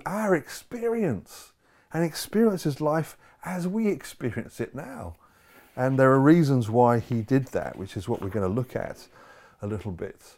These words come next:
today. Now, in order to do that, let's turn to the book of Hebrews. And the writer to the Hebrews is very, very helpful in telling us something about why God became human.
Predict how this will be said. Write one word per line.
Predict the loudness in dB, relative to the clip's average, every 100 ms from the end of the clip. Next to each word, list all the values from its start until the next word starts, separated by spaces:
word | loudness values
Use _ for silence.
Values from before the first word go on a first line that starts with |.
| _ _ _ _ _
today. | -12 -8 -8 -8 -12 -18 _ _ _ _ _ _
Now, | 2 4
in | 4 6
order | 6 6
to | 4
do | 4 4
that, | 4 2
let's | 0 -2
turn | 0 2 4 0
to | -2 -2 0
the | -2
book | -4 -6
of | -8 -2
Hebrews. | -2 0 -2 -6
And | -4
the | -2
writer | -2 -2 -4 -6
to | -6
the | -6
Hebrews | -4 -4 -4 -4 -4
is | -6
very, | -2 0 0 0
very | 0 0 0
helpful | -2 -6 -6 -10 -16 -16 -20 _ -20 _ _
in | -8 -8
telling | -8 -6 -4 -4
us | -6 -8 -14
something | -8 -4 -4 -4 -6
about | -4 -2 -2
why | 2 4 4 2 -4 _ _ _ _
God | 0 0 0 -6 _ _ _
became | -10 -10 -8 -8 -8 -8 -12 -16
human. | -10 -6 -6 -8